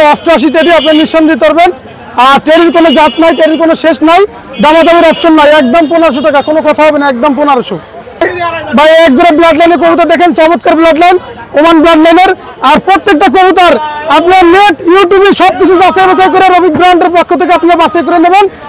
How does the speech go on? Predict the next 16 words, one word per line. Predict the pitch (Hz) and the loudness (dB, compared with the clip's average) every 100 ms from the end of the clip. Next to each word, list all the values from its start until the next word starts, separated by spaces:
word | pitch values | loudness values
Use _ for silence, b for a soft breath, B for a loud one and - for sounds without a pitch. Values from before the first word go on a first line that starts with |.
| - | -2
দামাদামি | 339 359 359 | 0 2 2
option | 359 - 381 | 2 0 0
নাই, | 392 415 | 2 2
পনেরোশো | 381 381 311 | 2 0 0
টাকা | 339 349 349 | 0 0 0
একদম | 277 339 - | 0 -2 0
চলবে, | 320 262 220 - - | 0 0 -2 -4 -10
কোনো | - 381 392 | -2 0 2
কথা | 349 349 | 2 2
হবে | 349 | 2
না, | 349 | 2
একদম | 302 359 330 | 2 0 0
পনেরোশো। | 339 330 214 220 - - - - 151 143 | 0 -2 -2 -6 -8 -20 -20 -20 -8 -4
বলবো | 254 233 - - | 0 -2 -4 -2
ভাই, | 294 | 0
এক, | 320 339 | 2 0